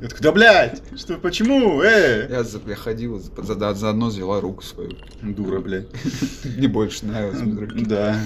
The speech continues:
Speaker 1: и харизма какая-то была у тебя, что
Speaker 2: Да,
Speaker 1: как у персонажа,
Speaker 2: какой-то интересный.
Speaker 1: да.
Speaker 2: Но она такая, ну, ща, погоди, она себе, а, берёт кружку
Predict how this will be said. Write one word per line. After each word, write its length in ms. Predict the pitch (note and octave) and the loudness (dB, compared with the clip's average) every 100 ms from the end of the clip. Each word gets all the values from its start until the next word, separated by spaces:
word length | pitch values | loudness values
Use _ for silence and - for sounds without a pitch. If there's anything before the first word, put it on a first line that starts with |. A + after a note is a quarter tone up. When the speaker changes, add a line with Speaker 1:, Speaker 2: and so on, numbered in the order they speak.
| A2 | -4
Speaker 1:
и 220 | G#2+ G#2+ | -4 -4
харизма 460 | G#2+ - A2 A2+ G#2+ | -2 -2 -2 -2 -4
какая-то 240 | G2+ - | -6 -6
была 160 | G2+ G2 | -4 -4
у 80 | |
тебя, 160 | F#2+ - | -4 -6
что 140 | G2 | -4
Speaker 2:
Да, 80 | A2 A#2+ | -2 -2
Speaker 1:
как 120 | - | -4
у 40 | |
персонажа, 440 | A2 G#2+ - G#2+ G#2 | -6 -6 -4 -2 -2
Speaker 2:
какой-то 160 | G2+ G2 | -2 -2
интересный. 240 | G2 G2+ F#2+ G2+ F#2+ | -2 -2 -2 -4 -6
Speaker 1:
да. 80 | F#2+ G2+ | -2 0
Speaker 2:
Но 80 | |
она 140 | G#2 G#2+ | 0 -2
такая, 360 | A2 - F#2+ - - | -6 -10 -10 -12 -14
ну, 80 | A2+ | -8
ща, 160 | - G#2+ | -4 -4
погоди, 420 | - F#2+ F#2+ F2+ | -6 -10 -8 -6
она 220 | F2 F2+ | -4 -6
себе, 440 | F2+ F2 F2+ E2+ C#2+ - - - | -6 -6 -4 -4 -8 -16 -12 -8
а, 80 | F#2 | -8
берёт 300 | F#2 F#2 - | -6 -8 -8
кружку 500 | - G#2+ - - | -8 -8 -10 -14